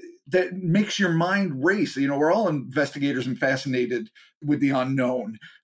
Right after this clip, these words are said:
I'm not trying to speak for anyone but me, but I'm pretty sure you guys all feel engaged by it. The descriptions are so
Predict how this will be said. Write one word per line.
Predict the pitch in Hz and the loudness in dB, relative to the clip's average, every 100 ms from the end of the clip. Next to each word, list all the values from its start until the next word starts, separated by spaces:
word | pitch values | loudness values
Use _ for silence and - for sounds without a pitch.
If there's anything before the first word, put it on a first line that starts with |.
| - | -2
I'm | 160 | 2
not | 180 | 2
trying | 180 170 | 2 -2
to | |
speak | - 196 | -2 -2
for | - 170 | 0 0
anyone | 175 156 | 0 0
but | 135 147 | 0 0
me, | 165 | 2
but | 226 143 | 2 0
I'm | 131 | 0
pretty | - 196 | -2 -4
sure | - 226 180 147 | -2 0 2 2
you | 160 | 2
guys | 160 151 139 | 4 2 2
all | 156 147 | 0 2
feel | 165 | 0
engaged | 135 196 233 | 0 -2 0
by | 135 | 2
it. | 139 - - - | 0 -2 -14 -2
The | 180 | 0
descriptions | 196 202 - 277 330 - 277 233 208 175 | 2 -2 -2 0 0 0 -2 -2 -4 0
are | 170 | 0
so | 170 208 175 | 2 0 0